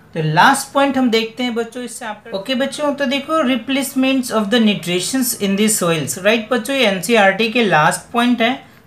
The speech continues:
तो आप इनको अच्छे से देखो बच्चों, क्या होता है ये, इनको हमें समझना है। The nutritions are the essential chemicals are continuous in the circular movement of the nutrition cycles, राइट बच्चों।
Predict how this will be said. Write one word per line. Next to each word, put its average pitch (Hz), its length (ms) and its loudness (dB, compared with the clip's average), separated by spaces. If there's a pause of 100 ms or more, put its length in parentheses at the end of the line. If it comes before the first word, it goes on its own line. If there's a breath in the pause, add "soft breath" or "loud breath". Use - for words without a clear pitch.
तो 196 60 0
आप 180 180 2
इनको 214 240 0
अच्छे 196 260 2
से 226 160 -6
देखो 180 360 -4
बच्चों, 202 400 -4 (460 loud breath)
क्या 214 160 4
होता 233 380 2
है 180 260 0
ये, 208 80 0
इनको 214 400 -2
हमें 220 240 2
समझना 139 460 -4
है। 156 320 -8 (400 loud breath)
The 262 100 4
nutritions 240 600 0 (220)
are 190 240 2
the 214 320 -2
essential 277 680 -2 (100)
chemicals 190 600 0 (440 loud breath)
are 208 180 4 (140)
continuous 214 720 2
in 190 160 -2
the 190 120 0
circular 208 500 2
movement 170 460 0
of 156 180 0
the 185 160 -4
nutrition 160 680 -6
cycles, - 640 -8
राइट 180 140 -14
बच्चों। - 320 -16